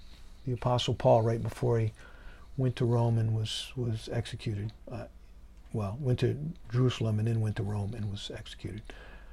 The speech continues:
Uh, John chapter one, verse seventeen. "For the law was given by Moses." Ten Commandments and all the Levitical laws. "Whosoever shall keep the whole law and yet offend in one point is guilty of all."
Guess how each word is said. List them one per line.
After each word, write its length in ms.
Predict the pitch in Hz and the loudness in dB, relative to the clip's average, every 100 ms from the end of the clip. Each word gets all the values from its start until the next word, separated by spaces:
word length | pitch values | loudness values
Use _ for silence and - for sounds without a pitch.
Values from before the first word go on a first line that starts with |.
| - - - - - - - - - - - - - - - | -16 -16 -18 -16 -16 -16 -16 -16 -18 -18 -18 -16 -16 -14 2
Uh, 200 | 127 123 | 4 6
John 400 | 120 147 165 170 | 10 12 12 12
chapter 600 | 160 160 156 - 156 147 | 12 12 12 12 10 12
one, 340 | 139 151 156 143 | 12 12 12 12
verse 240 | 147 127 | 10 10
seventeen. 800 | - 151 147 135 156 123 104 110 - - - - - - - - | 12 12 10 8 8 8 6 -2 -10 -18 -20 -20 -20 -20 -20 -2
"For 160 | - 143 | 8 10
the 120 | 135 | 12
law 280 | 143 160 175 | 12 12 12
was 220 | 165 131 | 12 12
given 320 | 143 165 170 | 12 12 12
by 160 | 170 170 | 12 12
Moses." 760 | 185 208 156 113 - - - - - - - - - - - - - - - - | 12 12 12 12 6 0 -2 -4 -18 -20 -18 -18 -20 -20 -20 -16 -16 -16 -12 0
Ten 160 | 131 | 2
Commandments 580 | 131 127 135 147 151 - | 4 6 8 8 6 4
and 120 | 110 | 4
all 120 | 120 131 | 6 8
the 80 | |
Levitical 520 | 131 127 139 139 151 139 | 8 8 8 8 8 10
laws. 420 | 143 147 156 - | 10 10 8 6
"Whosoever 380 | 147 - 147 147 | 6 8 8 8
shall 160 | 131 | 4
keep 180 | - 151 | 2 4
the 100 | 127 | 6
whole 140 | 143 | 8
law 160 | 143 151 | 12 12
and 80 | 143 | 12
yet 120 | 139 | 8
offend 260 | 135 147 135 | 8 6 8
in 40 | |
one 140 | 143 | 6
point 240 | 139 160 143 | 6 6 6
is 80 | 113 | 6
guilty 300 | 139 139 135 | 4 4 6
of 100 | 120 | 8
all." 280 | 143 165 | 8 6